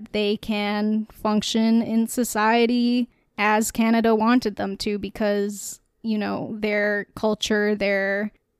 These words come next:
what they ended up getting out of the reserves, everything, even that <laughs> was still not ideal for Canada.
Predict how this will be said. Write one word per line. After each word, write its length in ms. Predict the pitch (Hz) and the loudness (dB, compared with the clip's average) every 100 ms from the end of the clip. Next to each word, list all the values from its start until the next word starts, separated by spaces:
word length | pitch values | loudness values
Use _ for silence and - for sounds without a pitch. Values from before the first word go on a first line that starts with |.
| - | -4
what 240 | 226 226 | -2 0
they 160 | 233 220 | 0 0
ended 220 | 214 208 | 0 0
up 200 | 214 - | -2 0
getting 340 | 220 214 214 | 0 0 -2
out 260 | - 220 214 | 0 2 2
of 360 | 208 214 202 - | 2 0 -4 -8
the 220 | 208 196 | -8 -6
reserves, 800 | 208 208 214 220 220 220 214 208 | -6 -4 -4 0 2 2 0 -4
everything, 920 | 208 214 214 - 214 208 208 208 208 - _ | -4 -2 -4 -2 -4 -2 -2 -2 -4 -8 _
even 340 | 262 269 247 233 | 0 2 4 2
that 400 | 240 233 220 - 220 | 4 4 4 2 -2
<laughs> 140 | 214 233 | -2 -4
was 200 | 220 208 | -4 -4
still 540 | - 226 214 208 220 - - - _ _ - | -4 -2 -2 -2 -4 -10 -20 -20 _ _ -2
not 300 | 226 208 - | 0 0 0
ideal 440 | 214 208 214 196 | -2 0 0 0
for 180 | - 208 | -2 -6
Canada. 720 | - 320 330 208 160 165 240 | -2 0 0 0 -2 -2 -4